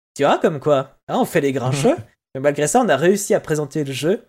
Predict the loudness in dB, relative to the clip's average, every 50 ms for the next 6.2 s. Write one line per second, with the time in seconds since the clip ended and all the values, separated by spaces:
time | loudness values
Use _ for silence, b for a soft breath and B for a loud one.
0 | -10 -2 0 2 2 2 0 -4 -4 -4 -8 -6 -6 -8 -4 -4 -4 -4 -4 -6
1 | -8 -12 -6 -6 -6 -6 b b b b b _ _ -4 -4 -2 -2 -2 -2 0
2 | 0 0 0 -2 -8 -10 -10 -8 -6 -6 -4 -4 -6 -8 -8 -12 -12 -12 -12 -10
3 | -6 -6 -6 -6 -8 -12 -14 -14 -14 -14 -16 -16 -16 -16 -18 -18 _ _ _ _
4 | _ _ _ _ _ _ _ _ -2 -2 2 4 4 2 2 2 -2 -2 -2 -4
5 | -2 0 0 2 4 2 2 2 0 -2 -2 -4 -2 -2 -2 -2 -2 -4 -8 -8
6 | -10 -12 -16 -18